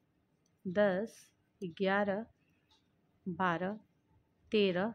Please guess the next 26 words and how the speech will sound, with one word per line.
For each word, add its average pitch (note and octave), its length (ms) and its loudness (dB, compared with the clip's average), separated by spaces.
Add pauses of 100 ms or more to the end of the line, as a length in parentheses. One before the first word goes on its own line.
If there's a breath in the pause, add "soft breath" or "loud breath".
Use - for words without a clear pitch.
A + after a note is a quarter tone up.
(1080 soft breath)
चौदह, F3 400 -2 (760 soft breath)
चौदह G#3 200 2
ये A3+ 100 2
हो A#3+ 120 8
गए। C4+ 100 2 (220)
फिर B3 120 0
से B3 140 -4
ये B3 160 6
अभी A#3 220 4
हमारे A3+ 220 2
पास A3+ 140 0
चार G#3 240 0
फंदे G#3+ 260 2
हैं A3+ 100 2
ना, C#4 120 0
तो C#4+ 160 -6
इसमें G3 240 -2
से G#3 100 0
दो F#3+ 160 0
लेंगे, G3+ 260 2
चौदह F#3+ 300 0
फंदे G3 260 -2
हुए। A3+ 200 0
तो - 960 -16
ये F3+ 100 -2
देखिए E3+ 420 -8